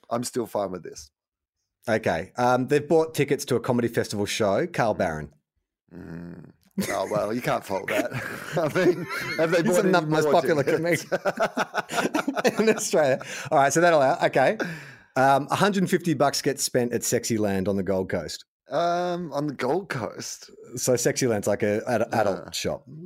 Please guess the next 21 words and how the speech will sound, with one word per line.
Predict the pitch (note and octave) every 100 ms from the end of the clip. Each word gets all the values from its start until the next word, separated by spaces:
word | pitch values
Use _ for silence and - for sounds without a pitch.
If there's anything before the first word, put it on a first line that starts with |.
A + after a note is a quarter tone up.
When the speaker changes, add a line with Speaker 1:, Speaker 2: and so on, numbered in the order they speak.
| F#3+
Speaker 1:
I | A#2
mean, | B2 B2 A2+
I | A2+
would | A#2 A2+
have | G2+
had | G2+
a | F#2+
guess | F2+ G2 -
if | F2+
I | F#2+
didn't | F#2 F2+ F#2+
know. | F#2+ G2 A2 _
So, | - B2+ B2+ B2+ C3 - - - -
<laughs> | _ _ _ -
um, | D3+ D3+ D3 C#3+ C#3 C#3 C3+ _
<clears throat> | D3 D#3 - - _ _ _ _ - _
no, | D3+ D#3+
that's | D#3+ D#3+
still | D3 C3+
fine. | A2 G#2 F#2+ _ _ _ _ _ _
Uh, | C#3 C#3+ C#3